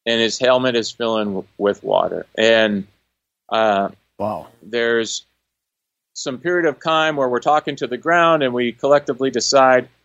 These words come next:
Speaker 1: well, maybe it's time to be going in, and, and we're thinking, what are the sources of, how could you possibly have water inside the spacesuit? Well, it could be sweat,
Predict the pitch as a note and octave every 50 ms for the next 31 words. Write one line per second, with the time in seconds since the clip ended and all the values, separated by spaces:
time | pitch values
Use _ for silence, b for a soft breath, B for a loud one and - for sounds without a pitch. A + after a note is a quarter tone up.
0 | _ _ _ _ _ _ _ - A#2+ C3 C3+ C3 B2+ C3 C3+ C#3+ D3 D#3 C#3+ C3
1 | C3 - - - D3+ C#3+ C#3+ C#3 C#3 - A2+ B2 B2 B2+ - B2+ B2 B2 B2+ C#3+
2 | D#3+ F3 F3+ F3+ E3+ D3 B2 - - - - - B2+ B2+ B2 A#2 A#2+ - B2+ B2+
3 | B2 A#2+ - C#3 C3 B2+ C3 A#2 A2 G#2+ C3+ F3 F3+ D#3+ D3+ C3 - - E3 E3+
4 | E3 - - A#2+ A#2 A#2+ G2+ - _ _ _ _ - C3+ C#3 - G3 G#3+ G#3+ -
5 | G#3 D#3+ E3 - - C#3+ C#3+ C3+ - D3 C#3+ C3+ A2 A#2 B2 B2+ B2 A#2+ A#2+ A#2
6 | A2+ - B2 A2+ G#2+ G#2 - _ A#2+ A#2 G#2 - G2 F#2+ - - A#2 A#2+ B2 B2
7 | - B2+ A2+ A#2 A#2+ A2+ G#2+ G#2+ _ _ - - - - B2 A#2+ A#2 A#2 C#3 -